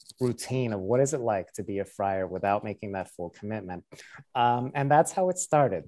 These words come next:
So that's how they always, the theme with me,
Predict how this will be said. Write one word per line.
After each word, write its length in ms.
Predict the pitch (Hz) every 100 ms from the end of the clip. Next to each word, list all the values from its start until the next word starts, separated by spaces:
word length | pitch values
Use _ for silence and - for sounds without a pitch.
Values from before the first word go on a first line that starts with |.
| -
So 120 | -
that's 180 | 110 -
how 80 | 135
they 100 | 127 -
always, 600 | 143 156 185 190 185 - - -
the 140 | 120
theme 360 | 123 - 160 175
with 160 | 143 123
me, 400 | 110 104 101